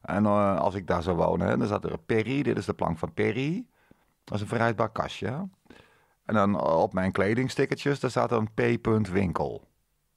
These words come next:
En dan moet je eens weten dat die P is niet van Piet of Paul, maar is van Perry. Nou, ik weet nog die namen wel eens een beetje.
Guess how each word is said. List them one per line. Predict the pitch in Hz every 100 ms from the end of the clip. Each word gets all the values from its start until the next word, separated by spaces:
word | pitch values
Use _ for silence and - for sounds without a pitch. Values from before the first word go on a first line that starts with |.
| -
En | 98
dan |
moet | 98
je | 92
eens | 85
weten | 101 104
dat | 92 92
die | 95 -
P | 107
is | 104 113 104
niet | 104 95
van | - -
Piet | 113 -
of | 90
Paul, | - 92 107
maar | 107
is | 107
van | - -
Perry. | 76 69 67 - - - 82 _ _ _ _ _ _ _ _ _ _ _ _ _ _ _ _ _ _ _ _ _ _ _ _ _ _ _ _ _ _ _ _ _ _ - - _ _ - - _ _ _
Nou, | 82 85
ik | 92
weet | 90
nog | 92
die | 87
namen | 80 76 80 85
wel | 82
eens |
een | 92
beetje. | - - - 117